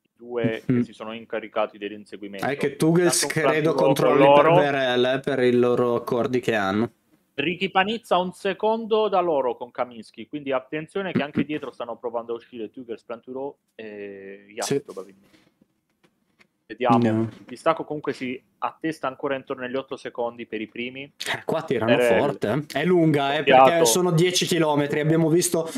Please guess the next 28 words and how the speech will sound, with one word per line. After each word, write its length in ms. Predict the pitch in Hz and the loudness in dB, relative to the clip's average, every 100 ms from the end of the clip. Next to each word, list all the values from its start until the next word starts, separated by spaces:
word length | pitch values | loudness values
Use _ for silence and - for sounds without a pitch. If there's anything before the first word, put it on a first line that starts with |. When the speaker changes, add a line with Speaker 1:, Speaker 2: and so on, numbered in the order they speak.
| 220 147 - | -4 -4 -4
Speaker 2:
come 280 | 170 180 | 0 0
con 240 | 185 175 170 | 2 2 2
la 280 | 156 151 156 | 4 2 2
volata 400 | 156 160 165 160 | 2 0 -2 -2
solo 260 | 165 160 | 0 2
anche 260 | 160 160 160 | 2 2 2
di 120 | 156 | 2
Nick 180 | 156 160 | 2 2
Severa 460 | 165 143 147 156 | 2 2 2 0
finale 640 | - 143 139 147 151 147 240 _ - - | 0 0 0 -2 -4 -6 -12 _ -20 -6
che, 320 | - 151 160 | 0 2 0
che 300 | - 156 160 | 0 0 0
recupero 640 | 156 151 151 160 147 147 - | 0 -2 -2 0 0 0 -2
hanno 320 | 131 127 123 | 0 0 0
fatto. 420 | - 120 - 233 | -2 -4 -2 -4
Poi 200 | - 165 | 0 0
l'abbiamo 320 | 165 160 143 135 | 0 2 2 2
rivisto 340 | 131 135 - | 2 0 0
dalla 240 | 135 127 | -2 0
diretta 300 | 131 135 135 | 0 -2 -2
internazionale, 760 | 131 139 135 131 - 131 131 143 | -4 -2 -2 -2 -2 -2 -2 -2
<laughs> 160 | 214 - | -2 0
non 140 | 180 - | 0 0
dalla 320 | 175 190 - | 0 -2 -2
nostra. 520 | 196 - - - - 277 269 - - | -2 -2 -6 -6 -6 -2 0 -2 -2
Però 280 | 247 240 254 | -4 -4 -6
abbiamo, 440 | 269 247 233 214 - - 302 311 466 - | -2 0 0 0 -6 -10 -2 0 0 -4
l'abbiamo, 420 | 247 220 196 | -4 -2 -2